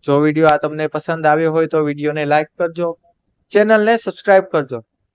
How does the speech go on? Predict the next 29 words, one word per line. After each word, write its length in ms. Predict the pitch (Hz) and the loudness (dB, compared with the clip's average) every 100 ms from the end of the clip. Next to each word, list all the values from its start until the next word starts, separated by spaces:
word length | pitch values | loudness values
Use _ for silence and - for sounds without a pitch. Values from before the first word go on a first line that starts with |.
| - | -6
તથા 280 | 196 208 | 0 0
બાજુમાં 540 | 196 180 180 208 208 196 | 2 0 0 -6 -2 -2
આપેલ 300 | 185 190 185 | -2 -6 -6
બેલ 260 | 160 160 | -4 -2
આઇકનને 520 | 156 151 147 147 170 185 | -2 -2 -4 -4 -4 -4
અવશ્ય 460 | - 156 156 160 | 0 -2 -2 -6
દબાવજો, 380 | 139 123 117 117 - - | -4 -4 -6 -8 -18 -6
જેથી 300 | 139 139 143 | -6 -2 -2
અમારા 300 | 143 143 143 | 2 2 2
બધા 380 | 139 139 165 180 | 0 0 2 2
વીડિયોનું 480 | 165 147 147 147 | -2 -6 -6 -8
નોટિફિકેશન 720 | 143 147 175 165 165 170 - 156 - _ _ _ _ | -8 -8 -8 -10 -8 -8 -6 -8 -10 _ _ _ _
સૌથી 400 | - 202 208 220 | 2 2 2 -2
પહેલા 440 | 202 170 170 196 202 _ | 0 0 2 0 -2 _
તમને 280 | - 151 160 | -6 -4 -4
મળી 280 | 156 147 135 | -4 -4 -4
રહે. 160 | 117 110 _ - _ _ _ 147 | -8 -16 _ -20 _ _ _ -8
મિત્રો, 400 | 147 175 165 147 | -4 2 2 4
હવે 160 | 160 | 2
મળીશું 500 | 156 151 156 - 156 | 0 -2 -4 -6 -8
નવા 300 | 135 127 160 | -4 2 2
વીડિયો 320 | 175 170 185 | 2 -2 -4
સાથે. 420 | 175 180 170 170 160 _ _ _ _ _ _ | -2 -4 -6 -8 -10 _ _ _ _ _ _
ત્યાં 240 | 196 214 | 2 2
સુધી 220 | 208 196 | 2 0
બધાને 540 | 190 165 165 165 165 160 | 2 2 2 2 -2 -2
જય 180 | 147 139 | -2 -4
શ્રી 220 | 175 165 | -6 -6
કૃષ્ણ, 460 | 160 151 165 156 | -6 -8 -8 -8